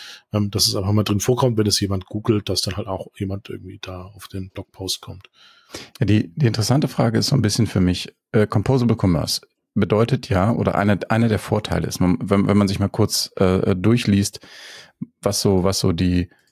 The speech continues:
Speaker 2: die, die wichtigen Menschen sagen, dann ist eines der, der wichtigen, einer der wichtigen Punkte, dass es einen Best-of-Breed-Ansatz ermöglicht. Schwieriges
Speaker 1: Ja.
Speaker 2: Wort. <laughs>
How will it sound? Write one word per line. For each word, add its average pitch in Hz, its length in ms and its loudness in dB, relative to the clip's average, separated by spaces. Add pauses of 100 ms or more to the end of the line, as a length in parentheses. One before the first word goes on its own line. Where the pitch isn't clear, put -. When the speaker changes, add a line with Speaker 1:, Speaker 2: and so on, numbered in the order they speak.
(640)
Speaker 2:
die, 120 240 -2
die 92 280 0
wichtigen 95 340 2
Menschen 87 540 2
sagen, 80 400 0
dann 85 140 2
ist 90 140 0
eines 120 480 2
der, 101 160 2
der 92 180 0
wichtigen, 101 460 0
einer 95 160 2
der 95 100 2
wichtigen 110 320 0
Punkte, 127 500 2 (920)
dass 104 340 0
es 110 160 0
einen 95 460 0
Best-of-Breed-Ansatz 95 1400 0
ermöglicht. - 720 -4 (2500)
Schwieriges 101 520 -2
Speaker 1:
Ja. - 40 -20
Speaker 2:
Wort. - 300 -14 (200)
<laughs> - 60 -2